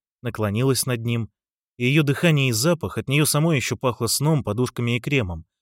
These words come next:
которым она мазала лицо на ночь и который Андрей не любил, окончательно разбудили его своей реальностью. Он почувствовал ее взгляд, но притворился спящим. Слишком рано, чтобы знать.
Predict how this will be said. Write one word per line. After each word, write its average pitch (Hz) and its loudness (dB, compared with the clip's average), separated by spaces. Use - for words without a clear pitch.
которым 147 2
она 123 2
мазала 117 0
лицо 113 0
на 135 2
ночь 127 -4
и 131 -8
который 147 2
Андрей 120 2
не 110 0
любил, 107 -4
окончательно 135 2
разбудили 113 -2
его 110 0
своей 98 -4
реальностью. 92 -8
Он 120 0
почувствовал 123 0
ее 117 2
взгляд, 117 0
но 107 -2
притворился 107 -2
спящим. - -8
Слишком 143 2
рано, 151 4
чтобы 101 -4
знать. 95 -4